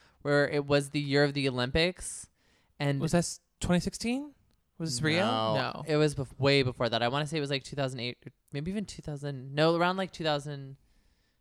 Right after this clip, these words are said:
Speaker 1: twelve. Was there an Olympics in two thousand and twelve?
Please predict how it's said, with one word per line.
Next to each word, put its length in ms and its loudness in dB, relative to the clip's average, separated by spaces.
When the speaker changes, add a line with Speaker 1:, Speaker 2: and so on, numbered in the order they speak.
Speaker 1:
twelve. 480 0
Was 140 -2
there 200 0
an 120 -2
Olympics 360 -4
in 60 -8
two 80 -10
thousand 280 0
and 140 -6
twelve? 380 -2